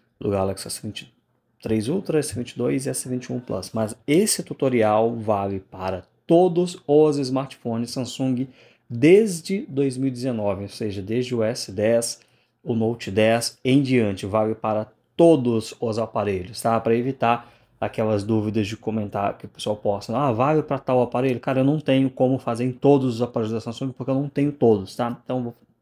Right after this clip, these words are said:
mostrar aqui pra vocês nesses aparelhos, tá? O tutorial é mais otimizado para a One U I seis ou posterior, né, com certeza, e também o Android quatorze, mas também vale para o Android treze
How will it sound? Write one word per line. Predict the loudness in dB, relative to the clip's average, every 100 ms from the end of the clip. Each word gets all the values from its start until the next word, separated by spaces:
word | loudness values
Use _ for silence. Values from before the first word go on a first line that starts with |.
| -4
mostrar | -4 -2 -4
aqui | -4 -4
pra | -6
vocês | -6 -6 -8 -8 _ _ _ _ _ -2
nesses | 0 0 -2 -4
aparelhos, | -4 0 0 0 -2 -8
tá? | -4 -4 -4 _ -4
O | -2
tutorial | 0 2 4 6
é | 4
mais | 2 0 2 2 2 -2 -4
otimizado | -6 -4 -6 -4 -2 -2 -2 -2 -6 -8 _ _ _ _ 2
para | 4 6 4 2 0 -4 -6 2
a |
One | 2 4 2
U | 2
I | 0 0 -4
seis | -4 0 2 0 -4 -8 -10 _ _ _ _ _ _
ou | 2 4 4 0 -6
posterior, | -10 -8 -4 -2 0 -2 -4
né, | -8
com | -8
certeza, | -10 -10 -6 -6 -4 -6 -12 _ _ _ -2
e |
também | 2 4 6 4 2 -2
o | -2
Android | 0 2 0
quatorze, | -2 -6 -2 -2 -2
mas | -4
também | -2 -2 2 2
vale | 2 2 0
para | -2 -2
o | -2
Android | -2 -2 -4
treze | -8 -4 -2 -2 -2 -6